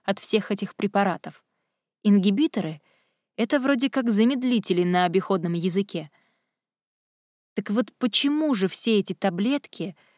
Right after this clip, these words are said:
которые они скармливают мне три раза в день, всё никак не могут притормозить те участки моего мозга, что необходимы мне для вдумчивой работы? Имена и лица,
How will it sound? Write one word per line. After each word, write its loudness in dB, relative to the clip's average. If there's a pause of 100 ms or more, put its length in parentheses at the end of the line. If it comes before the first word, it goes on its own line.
(140)
которые 2
они 4
скармливают 2
мне 4
три 4
раза 2
в -6
день, -2 (340)
всё 0
никак 0
не 2
могут 0
притормозить 2
те 2
участки -2
моего 2
мозга, -2 (540)
что 0
необходимы 2
мне 4
для 4
вдумчивой -2
работы? -2 (880)
Имена 4
и 0
лица, -2